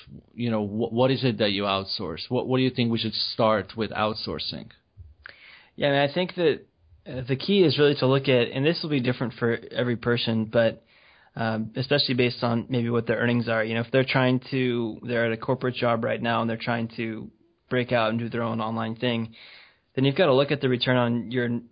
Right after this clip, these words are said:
Speaker 2: potential investment, or if you actually are already making money, you know, look at your actual return on investment,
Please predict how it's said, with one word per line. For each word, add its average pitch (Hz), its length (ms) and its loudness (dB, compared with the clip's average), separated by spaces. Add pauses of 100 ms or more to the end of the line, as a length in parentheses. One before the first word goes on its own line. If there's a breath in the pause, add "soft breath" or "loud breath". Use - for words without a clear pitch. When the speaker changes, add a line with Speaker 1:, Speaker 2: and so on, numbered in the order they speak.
(180)
Speaker 2:
potential 131 360 0
investment, 113 500 -2
or 113 340 -4 (100)
if 127 160 -6
you 127 80 0
actually 117 280 0
are 117 200 4
already 110 320 2
making 113 340 -2
money, 120 440 2
you 123 120 -8
know, 113 280 -4
look 131 120 -2
at - 60 -8
your 113 160 -2
actual 120 320 2
return 110 300 -4
on 113 80 -6
investment, 110 540 -6